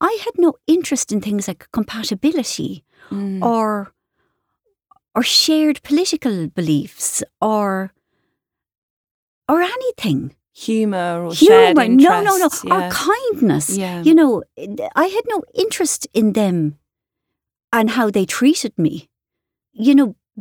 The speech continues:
Speaker 1: bad behaviour just seemed acceptable. God, it's a weird one.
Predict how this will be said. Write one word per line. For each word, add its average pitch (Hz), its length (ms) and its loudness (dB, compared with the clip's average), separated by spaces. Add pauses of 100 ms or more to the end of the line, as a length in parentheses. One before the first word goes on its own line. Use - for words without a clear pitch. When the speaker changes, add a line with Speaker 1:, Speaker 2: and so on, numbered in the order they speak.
(300)
Speaker 1:
bad 320 340 0
behaviour 240 360 0
just 185 240 -6
seemed 180 460 -4
acceptable. - 800 -6 (880)
God, 285 200 -2
it's - 160 -6
a 175 60 -8
weird 160 360 -6
one. 151 200 -6